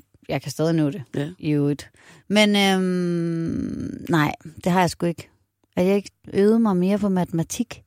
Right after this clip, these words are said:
Speaker 2: Nej, stop. <laughs> Ikke det der. Nej, det er lige meget. Der er nogle andre, der kan regne for os.
Speaker 1: Sådan, det er rigtigt.
Speaker 2: Har du, det kan være, du har noget, du fortryder, du ikke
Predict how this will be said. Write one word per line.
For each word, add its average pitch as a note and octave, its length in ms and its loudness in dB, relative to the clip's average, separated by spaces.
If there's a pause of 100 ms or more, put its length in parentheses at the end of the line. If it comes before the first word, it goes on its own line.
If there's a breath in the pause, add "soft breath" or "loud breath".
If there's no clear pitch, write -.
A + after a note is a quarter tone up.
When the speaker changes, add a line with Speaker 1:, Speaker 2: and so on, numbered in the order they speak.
Speaker 2:
Nej, A2+ 240 -2 (300)
stop. - 260 -2
<laughs> - 1080 0
Ikke D4+ 200 6
det - 100 6
der. - 260 2
Nej, B2+ 220 0 (300)
det C#3+ 80 2
er D#3+ 140 4
lige D#3 100 4
meget. A#2+ 320 4
Der - 80 4
er E3 60 6
nogle E3 200 6
andre, D#3 240 4
der D3+ 120 4
kan C#3+ 120 4
regne B2 260 4
for - 120 2
os. C3+ 260 4 (760 loud breath)
Speaker 1:
Sådan, F#3+ 560 4
det F#3+ 120 0
er F3 80 2
rigtigt. D#3+ 360 0 (120)
Speaker 2:
Har E3+ 160 4
du, G3 180 4
det F3 160 2
kan E3+ 80 2
være, F3+ 140 6
du G#3+ 80 6
har G#3+ 160 4
noget, - 200 4
du E3+ 60 0
fortryder, E3 320 0
du D3+ 140 2 (120)
ikke - 320 2